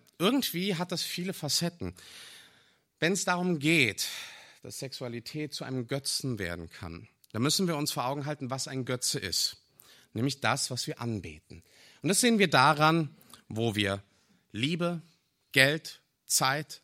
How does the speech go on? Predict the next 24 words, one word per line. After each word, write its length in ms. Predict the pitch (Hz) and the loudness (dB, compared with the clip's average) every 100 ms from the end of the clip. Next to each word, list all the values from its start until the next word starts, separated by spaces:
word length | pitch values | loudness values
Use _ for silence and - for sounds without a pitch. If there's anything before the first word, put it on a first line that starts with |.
| - | 0
Aufwand, 580 | 131 147 - 143 139 - | 2 2 0 -2 -2 2
all 140 | 147 | 2
das 180 | 156 - | 2 0
wirklich 260 | 143 139 123 | -4 -6 -8
investieren. 580 | 123 120 - - 82 - _ _ _ _ _ _ _ _ _ _ _ _ _ _ _ _ - _ _ _ _ _ _ | -6 -6 -6 -10 -16 -18 _ _ _ _ _ _ _ _ _ _ _ _ _ _ _ _ -20 _ _ _ _ _ _
An 160 | - 117 | -2 0
Smartphones 680 | - 170 202 - 131 101 107 | 6 6 4 2 0 0 -2
erkennt 320 | 101 117 113 | -2 -2 -2
man 140 | 113 | -2
heutzutage 540 | 123 120 135 139 131 131 | 0 -2 -2 -2 0 0
sogar 240 | 131 131 | 0 0
sehr 280 | 113 147 147 | 2 4 4
gut, 680 | 127 143 127 165 - - - _ _ _ _ _ _ _ _ - | 4 4 4 0 -2 -4 -14 _ _ _ _ _ _ _ _ -12
wo 320 | 107 151 160 | -2 2 2
wirklich 320 | 127 160 143 | 2 -2 -4
die 120 | - 139 | -6 -8
Interessen, 640 | 123 127 110 131 - 127 | -6 -6 -6 -6 -6 -6
wo 120 | 117 | -4
wirklich 200 | 123 139 | -6 -4
das 240 | - 135 - | -6 -6 -6
Herz 240 | 214 277 | -8 -8
von 160 | - 139 | -8 -8
jemandem 420 | 90 80 80 87 | -8 -10 -14 -16
hängt. 440 | - - 101 - | -16 -16 -18 -20